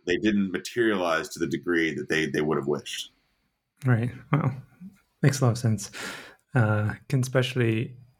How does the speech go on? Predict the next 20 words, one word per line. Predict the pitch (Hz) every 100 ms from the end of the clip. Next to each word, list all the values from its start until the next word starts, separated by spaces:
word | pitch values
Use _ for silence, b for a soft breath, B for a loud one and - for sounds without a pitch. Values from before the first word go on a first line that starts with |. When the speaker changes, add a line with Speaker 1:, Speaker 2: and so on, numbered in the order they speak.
| _ _ _ -
Speaker 2:
see | - 131
this | 113 117 117
idea | 107 110 110
of | 104
wanting | 113 117 120 113 110
these | 110 110 107 107
white, | 107 110 107 -
uh, | 123 110 107 110 - _
Southerners | - 123 110 110 110
to | - 110
want | 104 113 113
to | - 107
liberate | 104 113 117 110
themselves, | 113 110 110 107 107 107
and | 107
that | 107 104
this | 110 - - - B B -
Confederate | 123 117 110
nationalism | 110 113 117 107 107
is, | 110